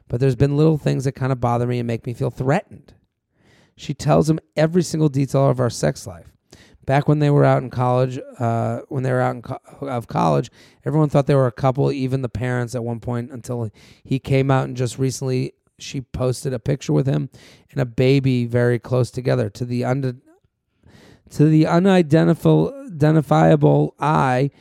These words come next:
would think that they were parents of the baby. My question is, why is this bothering me? Should it be something I bring up to her or just let it slide? Thanks, man. Keep up the good work. P S, Classic Shelb, you're the man. I'm glad you've been giving us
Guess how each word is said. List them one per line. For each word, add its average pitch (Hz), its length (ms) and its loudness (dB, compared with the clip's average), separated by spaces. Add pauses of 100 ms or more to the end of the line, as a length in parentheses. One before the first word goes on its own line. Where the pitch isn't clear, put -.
(320)
would 147 160 4
think 147 160 2
that 143 140 2
they 156 100 6
were 156 140 8
parents 170 640 0 (800)
of 135 140 0
the 135 80 -2
baby. 139 340 2 (1800)
My 143 100 4
question 190 380 2
is, 160 240 4
why 151 320 4
is 208 100 2
this 175 120 -2
bothering 123 460 0
me? 92 140 -20 (420)
Should 175 140 2
it 175 60 0
be 185 100 4
something 170 360 0
I 160 60 4
bring 151 240 2
up 156 140 2
to 151 120 0
her 151 240 6
or 131 140 -4
just 123 240 -2
let 131 160 -2
it 123 80 -10
slide? 139 520 0 (120)
Thanks, 143 300 -4
man. 135 120 -2
Keep 131 180 -4
up 123 40 -6
the 127 60 -8
good 127 100 -4
work. 131 240 0
P 135 140 -2
S, 139 160 0
Classic 123 280 -6
Shelb, 151 320 -2
you're 135 80 -2
the 120 80 -6
man. 156 360 -4 (120)
I'm - 460 -20
glad 131 180 4
you've 127 120 0
been 120 100 -4
giving 123 240 -2
us 113 160 -6